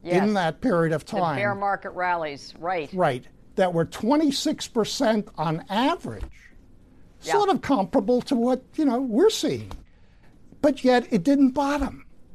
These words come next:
Speaker 2: So you've gotta be very disciplined. It takes a restraint, 'cause, you know, you think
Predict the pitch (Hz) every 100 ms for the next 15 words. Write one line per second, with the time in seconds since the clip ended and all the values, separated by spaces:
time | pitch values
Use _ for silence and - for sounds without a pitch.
0 | - - - 269 262 247 233 269 277 277
1 | 220 214 180 139 - 220 254 285 302 302
2 | 294 277 247 185 - 226 349 - - -
3 | 113 98 190 165 311 247 - - - -
4 | - - - - - 185 170 - - -
5 | 294 392 403 - - - 247 175 320 180
6 | 180 190 - 240 285 -